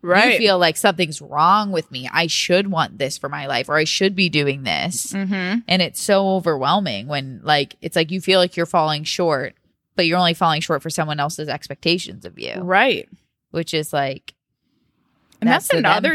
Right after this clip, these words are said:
Speaker 1: thing to
Speaker 2: problem.
Speaker 1: let go of. Like, even now, I feel like it's a lesson, like, let go of other people's expectations or these made up expectations
Speaker 2: Yeah.
Speaker 1: that you have.
Speaker 2: Right.
Speaker 1: Okay.
Speaker 2: Okay. Five things that make you happy.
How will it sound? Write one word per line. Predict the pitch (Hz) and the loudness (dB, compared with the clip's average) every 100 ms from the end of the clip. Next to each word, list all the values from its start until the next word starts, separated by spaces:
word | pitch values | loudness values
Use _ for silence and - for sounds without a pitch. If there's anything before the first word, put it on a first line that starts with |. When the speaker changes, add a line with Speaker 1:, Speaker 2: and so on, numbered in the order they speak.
| - | 2
Speaker 1:
thing | 240 214 | 2 0
to | |
Speaker 2:
problem. | - 190 | -2 0
Speaker 1:
let | 151 - | -2 0
go | 190 131 | 0 0
of. | - 104 220 | -2 -6 -4
Like, | 202 | -4
even | 196 262 311 135 | -4 -2 -2 0
now, | 151 208 160 | 2 4 2
I | 117 | -2
feel | - - | -6 -6
like | 98 175 | -6 -6
it's | 190 | -8
a | |
lesson, | 165 147 139 170 | -4 -2 -2 -6
like, | 135 | -6
let | 156 170 185 226 | -4 0 2 0
go | 214 175 160 127 | 0 2 2 0
of | 180 - | -2 -2
other | 180 175 175 | -2 -2 -6
people's | 185 170 160 | -10 -8 -8
expectations | - - - - - 180 - | -8 -10 -10 -10 -10 -10 2
or | 220 | 2
these | 220 196 | 2 0
made | 202 208 208 | 2 4 4
up | 202 - | 2 -2
expectations | 175 - 175 165 175 160 92 156 90 - | -6 -6 -12 -4 0 2 0 -4 -8 -6
Speaker 2:
Yeah. | 175 | -4
Speaker 1:
that | 135 | -2
you | 190 220 | 0 0
have. | 190 101 73 65 - | 0 -2 -2 -8 -6
Speaker 2:
Right. | 160 151 82 - _ _ _ _ _ _ _ _ _ _ _ - - _ _ _ _ - | 0 0 -2 -10 _ _ _ _ _ _ _ _ _ _ _ -20 -20 _ _ _ _ -6
Speaker 1:
Okay. | - - _ _ _ _ - | -4 -4 _ _ _ _ -10
Speaker 2:
Okay. | 156 175 58 - _ _ _ _ _ _ _ _ - | -4 -2 -4 -10 _ _ _ _ _ _ _ _ 0
Five | 269 339 | 0 0
things | 311 277 | -6 -6
that | 214 | -6
make | 180 - | -8 -12
you | |
happy. | 180 - - - | -14 -16 -18 -20